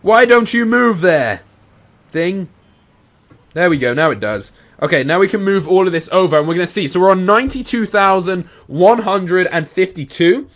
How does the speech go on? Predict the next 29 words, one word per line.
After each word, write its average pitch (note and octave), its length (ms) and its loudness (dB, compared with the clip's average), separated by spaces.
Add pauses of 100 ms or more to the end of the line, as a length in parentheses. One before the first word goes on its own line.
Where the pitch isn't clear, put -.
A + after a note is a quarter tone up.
(240)
Let's F3+ 240 -4
see A#3+ 140 -4
if C4+ 100 -4
we B3 100 -4
can G#3+ 180 -4
up, E3 400 -4
up G3 220 -2
this E3+ 240 -4
to, F#3 100 -2
like, D#3+ 300 2 (220)
a D3+ 120 0
hundred F3 420 0
thousand. D3 480 0
That'd F3 200 -2
be G3+ 80 -8
pretty F3+ 240 -2
insane. C#3+ 460 -2 (260)
So F#3 140 -2
we G3+ 100 0
need A3+ 160 -2
to G#3 80 0
move G#3 480 -2
our F3+ 240 0
airport F#3+ 440 -2
hangar, F3+ 280 -2
which E3 180 -4
is C#3+ 120 -6
over D#3+ 240 0
here. E3+ 340 -2